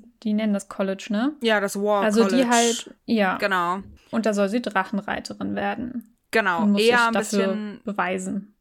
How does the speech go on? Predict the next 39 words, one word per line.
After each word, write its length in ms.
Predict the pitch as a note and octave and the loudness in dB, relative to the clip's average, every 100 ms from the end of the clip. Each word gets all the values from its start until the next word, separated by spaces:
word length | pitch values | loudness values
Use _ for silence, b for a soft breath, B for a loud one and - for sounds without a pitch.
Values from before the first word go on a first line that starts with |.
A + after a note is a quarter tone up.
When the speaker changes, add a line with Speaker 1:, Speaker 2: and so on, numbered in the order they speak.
| - | -6
Speaker 2:
Ja, 240 | G3+ - | -4 -4
genau. 200 | F#3+ F#3 | -6 -2
Speaker 1:
Widerwillig. 380 | G#3+ G#3 F#3+ G3 | 2 4 4 0
Speaker 2:
Sie 40 | G#3 | 2
gerät 200 | A#3+ A#3 | 0 0
da 100 | A3 | -2
so 80 | |
ein 80 | A3+ | -2
bisschen 280 | A3 - G#3+ | -4 -6 -8
ungewollt 800 | G3+ A#3 A3 G#3 G#3 G3+ - - | -4 -4 -2 0 0 0 -8 -4
rein. 300 | F#3 A#3+ C#4 | -2 0 -2
Also 160 | G#3 | -4
es 100 | G3+ | -6
gibt 380 | - G3+ - - | -10 -14 -10 -12
verschiedene 800 | _ G3 - A#3 A3 G#3 G3+ F#3+ - _ _ | _ -14 -10 -8 -8 -8 -10 -12 -16 _ _
Quadranten, 720 | - F#3+ F#3+ G#3 A3 A3 G#3+ - | -6 -6 -2 -4 -4 -6 -8 -10
in 120 | F#3+ G3 | -12 -8
denen, 1000 | F#3+ F#3 F#3 F3+ F3 - - G#3+ G3 _ - | -8 -8 -10 -12 -16 -20 -20 _ -20 _ -16
also 220 | F3+ F#3 | -14 -14
so 420 | F3+ F3 E3+ E3+ - | -14 -14 -12 -14 -14
Bereiche 460 | F#3+ G3+ A3+ A3 | -6 -4 -4 -6
halt, 200 | G3+ G3+ | -8 -8
wo 60 | G3+ | -10
man 220 | F#3+ F3+ | -10 -12
quasi 240 | - F#3+ F3+ | -10 -10 -10
diese 160 | F3+ | -8
Ausbildung 320 | F3+ - F#3 G3+ | -8 -8 -8 -6
machen 220 | B3+ C4 | -6 -6
kann. 260 | A#3 A#3 | -4 -4
Und 140 | A3 F#3+ | -4 -10
sie 280 | G3+ G3 G3 b | -10 -10 -12 b
gerät 600 | - F3+ F#3 G3 G3 - - | -6 -2 0 0 -2 -8 -6
eher 200 | F#3+ F#3 | -2 -2
ein 100 | F#3 | -2
bisschen 480 | F#3+ - F3+ F#3 | -6 -6 -6 -6
ungewollt 600 | D#3+ A3 G3 E3 F3 E3+ | -4 -2 -2 -2 0 0
in 140 | - F3 | -4 -10
den 140 | E3 | -10
Reiterquadranten. 1000 | E3+ F3+ F3+ E3+ - E3 D#3+ E3+ G3+ A3 | -4 -4 -4 -6 -6 -10 -10 -10 -8 -10